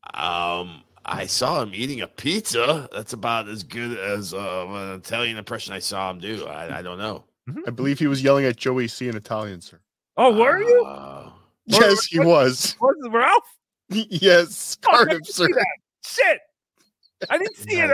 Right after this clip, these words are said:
Speaker 2: all.
Speaker 1: yeah,
Speaker 2: I
Speaker 1: I
Speaker 2: only
Speaker 1: missed that.
Speaker 2: Damn it, I missed it too. I have to go back and see it. Was this on Joey C's show or Stuttering John's?
Speaker 3: On Stuttering John, sir.
Speaker 2: Oh, God damn it. Did he make it private or something yet?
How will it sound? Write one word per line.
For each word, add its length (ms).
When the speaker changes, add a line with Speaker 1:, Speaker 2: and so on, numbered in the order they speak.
Speaker 2:
all. 240
Speaker 1:
yeah, 80
Speaker 2:
I 40
Speaker 1:
I 40
Speaker 2:
only 180
Speaker 1:
missed 220
that. 260
Speaker 2:
Damn 200
it, 80
I 100
missed 220
it 100
too. 220
I 60
have 100
to 60
go 100
back 180
and 100
see 140
it. 100
Was 140
this 160
on 140
Joey 240
C's 340
show 280
or 100
Stuttering 400
John's? 500
Speaker 3:
On 140
Stuttering 340
John, 260
sir. 160
Speaker 2:
Oh, 120
God 280
damn 180
it. 100
Did 80
he 80
make 160
it 60
private 400
or 60
something 280
yet? 260